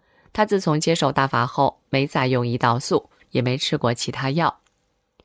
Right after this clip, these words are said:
过了两个月，有一天他决心测一下血糖，发现指标从二十降到了十二左右，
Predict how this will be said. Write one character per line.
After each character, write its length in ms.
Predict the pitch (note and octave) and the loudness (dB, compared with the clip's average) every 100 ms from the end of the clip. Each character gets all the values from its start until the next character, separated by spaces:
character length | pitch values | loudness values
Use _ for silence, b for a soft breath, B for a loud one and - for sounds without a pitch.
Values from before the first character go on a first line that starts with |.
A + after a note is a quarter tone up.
| _ _ _ | _ _ _
过 160 | - G#3+ | -4 0
了 80 | F#3 | 2
两 180 | E3 C#3+ | 2 2
个 120 | D3 | 2
月， 300 | E3 D3+ - | 2 0 -2
有 160 | C3 B2 | 0 0
一 80 | |
天 260 | B2+ E3+ D#3 - | 0 -2 -2 -2
他 140 | - | -4
决 160 | B2+ - | -2 -2
心 200 | - C3+ | -2 -2
测 220 | - F3 | 0 2
一 60 | B2 | 2
下 180 | - | 0
血 180 | B2+ B2+ | -2 0
糖， 360 | A#2+ - A#2 - _ _ b | -2 0 0 0 _ _ b
发 160 | b F3+ | b -2
现 280 | F#3 D3 C#3+ B | 2 0 0 B
指 140 | - D#3+ | -2 0
标 260 | G#3 A3+ | 2 2
从 200 | B3+ - | 0 0
二 240 | B2+ C#3+ B2+ | 2 2 2
十 400 | - - A#2 C3+ | 0 0 0 0
降 280 | - D3 B2 | 0 -2 0
到 140 | B2+ | 0
了 120 | A#2+ | 0
十 200 | A#2+ - | 0 0
二 200 | C#3+ F#3+ | 2 2
左 200 | B2 B2+ | 0 0
右， 280 | A#2 C#3 - | 2 0 0